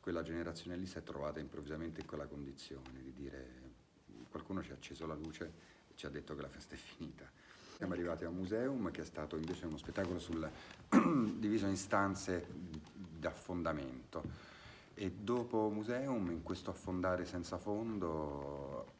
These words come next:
eh, il desiderio di guardare più in alto possibile, di, eh, di guardare in su mentre affondiamo, eh, m'ha portato a, al Cantico dei Cantici, a delle parole che sono un, una assolutezza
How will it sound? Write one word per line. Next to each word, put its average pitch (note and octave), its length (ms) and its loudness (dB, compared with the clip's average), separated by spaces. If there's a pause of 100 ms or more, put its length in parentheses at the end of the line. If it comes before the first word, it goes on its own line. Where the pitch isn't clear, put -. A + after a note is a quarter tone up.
(160)
eh, - 60 -12 (460)
il G2 120 0
desiderio F2 600 2
di D2 80 -2
guardare D#2+ 400 0
più D#2+ 160 -4
in E2 80 0
alto E2 260 -4
possibile, D2 720 -6
di, D2 520 -4 (560)
eh, C2+ 480 -6 (520)
di F#2+ 180 -2
guardare G#2+ 320 2
in G#2+ 80 0
su F#2+ 260 -2
mentre C#2+ 680 -4
affondiamo, D2 1120 -4 (480)
eh, B1+ 320 -10
m'ha D2 140 -2
portato D2+ 520 -2
a, C2 340 -4
al C2 120 -12
Cantico - 360 -8
dei C2+ 100 -8
Cantici, C2 580 -14
a B1+ 100 -12 (160)
delle D2 160 -6
parole D2+ 340 0
che D2+ 100 -8
sono C#2 500 -6 (1800)
un, F2 340 -2
una F2 300 0
assolutezza E2 1040 -2